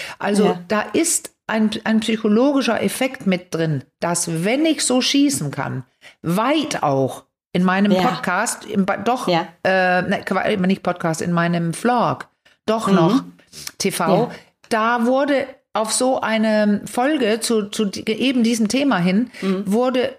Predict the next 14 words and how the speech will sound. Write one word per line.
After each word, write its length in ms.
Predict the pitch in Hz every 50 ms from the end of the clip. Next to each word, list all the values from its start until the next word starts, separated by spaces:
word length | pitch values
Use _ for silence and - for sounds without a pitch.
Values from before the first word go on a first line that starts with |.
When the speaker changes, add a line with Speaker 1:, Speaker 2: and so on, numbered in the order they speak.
| _
Speaker 1:
von 280 | - - - 220 214 214
so 220 | 208 214 285 330
vielen 300 | 330 - - 285 269 262
Männern 300 | 247 262 285 269 233 208
geschrieben, 360 | 190 196 - - 233 214 214 202
wie 240 | 226 226 202 196
weit 300 | 208 220 254 285 277 277
sie 180 | - - 208 190
spritzen 540 | - - - 202 196 196 - - 180 170 160
können 400 | - 170 170 170 175 175 180 180
und, 320 | - 196 196 196 196 -
und, 240 | - 262 285 277 -
und, 180 | - 226 220 226
und. 200 | 196 165 147